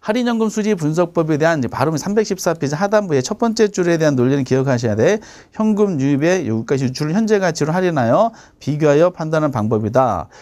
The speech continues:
화-, 화폐 시장 고려한다. 뭐 어쩌고저쩌고 설명이 되어 있고요. 그래서 현재 가치란 말이 제일 중요합니다, 여러분들.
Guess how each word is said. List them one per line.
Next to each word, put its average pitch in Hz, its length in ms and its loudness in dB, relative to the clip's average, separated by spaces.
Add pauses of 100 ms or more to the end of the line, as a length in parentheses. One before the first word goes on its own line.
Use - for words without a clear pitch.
화-, 165 240 -6
화폐 196 220 -2
시장 202 180 -2
고려한다. 135 720 2
뭐 101 120 -4
어쩌고저쩌고 143 420 -2
설명이 202 400 -4
되어 113 140 0
있고요. 117 420 0 (280)
그래서 156 220 0
현재 254 320 2
가치란 214 400 -2
말이 175 220 0
제일 135 180 -4
중요합니다, 117 540 0
여러분들. 98 560 -4